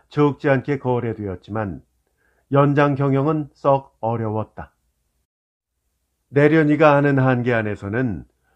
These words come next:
이 광동시의 남쪽 끝 귀덕문 안에 있는 집 하나와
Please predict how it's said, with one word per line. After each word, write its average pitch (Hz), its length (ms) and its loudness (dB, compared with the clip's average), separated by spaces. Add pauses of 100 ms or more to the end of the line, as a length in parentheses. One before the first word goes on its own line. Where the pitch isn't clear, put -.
(120)
이 151 160 0
광동시의 143 840 0
남쪽 131 500 0
끝 147 280 -4 (180)
귀덕문 143 480 2
안에 135 220 4
있는 127 240 2
집 127 280 -8
하나와 95 720 -8